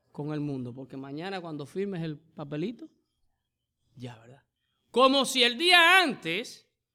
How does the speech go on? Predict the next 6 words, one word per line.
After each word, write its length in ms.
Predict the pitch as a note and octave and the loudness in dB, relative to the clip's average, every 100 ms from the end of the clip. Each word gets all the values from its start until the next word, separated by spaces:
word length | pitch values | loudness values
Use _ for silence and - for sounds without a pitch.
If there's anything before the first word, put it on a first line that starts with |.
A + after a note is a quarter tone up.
| _ _ | _ _
no 180 | G3+ C#4 | -2 -2
fuera 360 | C#4+ D#4 E4 | 0 2 4
importante 1000 | D#4+ C4+ - A3 G3+ - E4+ D4 - A3 | 2 -4 -4 -6 -2 2 2 0 0 -2
respetar 1120 | G3 G#3+ G3 - G3 F#3+ C#4+ B3 G#3 B3+ - - | 0 -2 -4 0 0 4 6 6 6 0 -12 2
ese 420 | G3 A3 G#3+ B3+ | 4 4 2 0
compromiso. 840 | C#4 C#4 D#4+ D#4+ F4+ G#4 F#4+ - | 0 0 2 2 2 -2 -6 -12